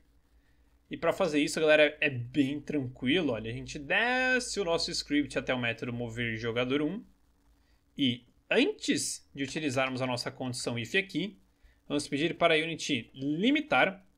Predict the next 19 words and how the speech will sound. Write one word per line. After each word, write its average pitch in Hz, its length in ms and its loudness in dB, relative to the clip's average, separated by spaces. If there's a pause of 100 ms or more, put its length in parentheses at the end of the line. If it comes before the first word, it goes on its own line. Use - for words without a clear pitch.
(120)
a 135 120 -2
posição 175 500 -2
Y. - 380 -10 (840)
E 147 80 -8
para 156 180 2
fazer 185 240 -2
isso, 226 260 -2
digitaremos 127 840 -4 (880)
transform.position 147 2250 -4 (520)
para 139 140 0
acessarmos 135 480 -2
a 143 80 4
posição 139 560 -4 (200)
do 139 80 -8
seu 147 140 -2
componente 127 440 -8
transform. 190 600 -2 (1120)
Agora 147 260 2
colocaremos 143 880 0